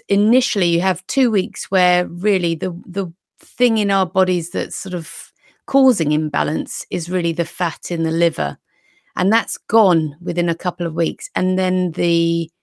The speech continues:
health balance can start, and the stored, um, fat stores then, then get released as well. So you balance your health first, and then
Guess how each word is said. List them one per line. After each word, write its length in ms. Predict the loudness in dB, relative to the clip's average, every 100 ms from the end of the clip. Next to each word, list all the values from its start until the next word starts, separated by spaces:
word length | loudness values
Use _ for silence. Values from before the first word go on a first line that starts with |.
| _ _ _ _ _ _ -2
health 640 | 4 4 2 -6 -18 -18 -18 -18 _ _ _ _ _
balance 580 | -2 0 -4 -6 -10 -8
can 220 | 0 0
start, 840 | 0 -2 -2 -2 -4 -10 -12 -14 -10
and 360 | -6 -4 -4 -4 -4
the 180 | -4 -2
stored, 600 | -6 -2 0 2 0 -4 -12 _
um, 680 | -6 -4 -4 -4 -4 -6 -8 _ _ _ -12 -12 _
fat 480 | -20 -6 -4 -4 -8
stores 720 | -10 -8 0 0 2 0 -4 -8
then, 460 | -2 0 0 -2 -4
then 220 | -2 -2
get 180 | -2 -2
released 400 | -2 -2 -4 -8
as 160 | -8
well. 400 | -2 0 0 -4 -12 -20 -20 -20 -20 _
So 500 | -4 4 6 6 4 2 -6 -20 -20 -20 -20 -20 -20 -20 _
you 220 | -6 -2
balance 540 | -2 2 2 2 0 -2
your 80 | 0
health 320 | 0 0 -4
first, 720 | -4 0 0 -2 -6 -12 -12 -6
and 140 | -4
then 180 | -4